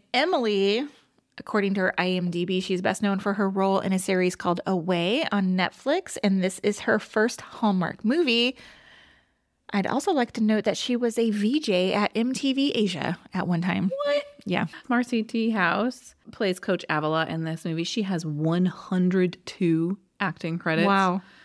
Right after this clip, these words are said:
Speaker 2: A broad range, things like Monster High and Ivy and Bean, but also Hallmark movies like Christmas in Evergreen, Bells Are Ringing, Cranberry Christmas, Picture Perfect Mysteries.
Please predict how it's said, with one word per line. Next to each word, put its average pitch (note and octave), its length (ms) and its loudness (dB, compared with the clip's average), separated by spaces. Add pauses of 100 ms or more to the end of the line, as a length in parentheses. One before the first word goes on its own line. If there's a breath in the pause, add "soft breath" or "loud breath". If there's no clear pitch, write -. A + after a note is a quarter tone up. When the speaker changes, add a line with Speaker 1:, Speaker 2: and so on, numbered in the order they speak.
(280 loud breath)
Speaker 2:
A G#3+ 100 4
broad G#3 600 4
range, E3+ 440 2
things F#3 220 4
like E3+ 160 4
Monster F#3 440 2
High D#3+ 440 2
and D3 260 2
Ivy F3+ 400 2
and E3 140 2
Bean, D#3 400 0
but E3+ 100 2
also F#3 300 0
Hallmark F#3+ 520 0
movies F3+ 520 2
like D3 160 0
Christmas D#3+ 320 -4
in F3+ 100 0
Evergreen, G3 560 2
Bells E3 260 2
Are F3 120 2
Ringing, G3 400 0
Cranberry F3 460 2
Christmas, G3 640 0 (140)
Picture G#3 320 -2
Perfect G3+ 320 0
Mysteries. G3 640 0